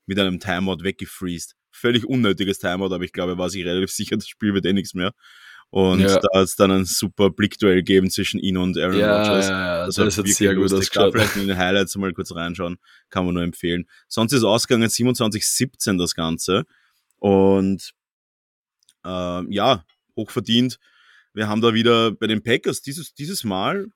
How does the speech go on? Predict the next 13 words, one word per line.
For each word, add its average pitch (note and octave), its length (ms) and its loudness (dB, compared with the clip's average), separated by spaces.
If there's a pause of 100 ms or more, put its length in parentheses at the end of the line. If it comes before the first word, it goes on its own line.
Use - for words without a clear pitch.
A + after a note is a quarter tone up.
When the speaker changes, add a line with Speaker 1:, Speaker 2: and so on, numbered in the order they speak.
(240)
Speaker 1:
super - 480 -2
aufgeteilt C3+ 500 0
zwischen C3+ 400 -2
A G2+ 40 0
J A#2 420 2 (100)
Dillon C#3+ 340 2
und G#2+ 280 0
Aaron G#2+ 280 2
Jones, A#2 520 -2
die, - 160 -8 (120)
die G2+ 100 -6
Carrying G#2+ 420 2
Yards. F2 440 -2